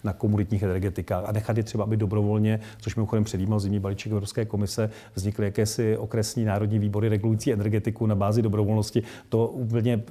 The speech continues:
vy-, tam, kde jsou fyzikální jevy, ta elektřina je fyzikální pořád základ, to není tak jednoduchý. Takže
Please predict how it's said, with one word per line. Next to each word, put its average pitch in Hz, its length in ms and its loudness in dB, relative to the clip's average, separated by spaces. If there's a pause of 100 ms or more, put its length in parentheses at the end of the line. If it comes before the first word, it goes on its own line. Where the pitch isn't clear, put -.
vy-, 123 440 2
tam, 139 160 2
kde 160 120 6
jsou 170 160 4
fyzikální 131 540 4
jevy, 117 160 6
ta 117 80 2
elektřina 117 340 4
je 101 120 4
fyzikální 123 540 2
pořád 120 260 2
základ, 113 280 2 (220)
to 110 100 4
není 120 180 6
tak 117 180 0
jednoduchý. 101 400 4
Takže 113 300 4